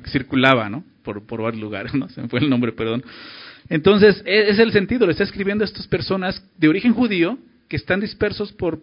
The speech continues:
por fuera de Palestina, Samaria, por otros lugares, pero era importante porque eran cristianos, ¿no? Entonces está corrigiendo ciertas cosas.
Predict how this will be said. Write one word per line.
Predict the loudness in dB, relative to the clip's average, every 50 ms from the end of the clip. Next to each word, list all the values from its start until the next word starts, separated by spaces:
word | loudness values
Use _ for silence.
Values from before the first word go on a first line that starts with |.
| _ -6
por | -4 -2 -2 -2 -4 -6
fuera | -6 -4 -2 0 0
de | 0
Palestina, | -2 -2 -2 -4 -4 -6 -8 -8 -8 -6 -6 -6
Samaria, | -6 -6 -6 -6 -4 -4 -4 -4 -6 -6
por | -6 -6 -8
otros | -6 -4 -2 0
lugares, | 0 0 0 0 -2 -2 -4 -6 -10 -20 -20 -20 -20 -20 _ _ 0
pero | 4 4 4 6
era | 4 2
importante | 2 0 0 0 0 -4 -4 -4 -6
porque | -6 -8 -8 -6 -6
eran | -6 -6 -6
cristianos, | -10 -12 -14 -10 -8 -8 -6 -6 -6 -6 -8
¿no? | -10 -10 -12 -10
Entonces | -10 -10 -10 -8 -6 -8 -8
está | -8 -8 -8 -6
corrigiendo | -4 -2 -4 -2 -4 -6 -6
ciertas | -6 -6 -6 -4 -6 -8 -6
cosas. | -6 -8 -6 -6 -8 -10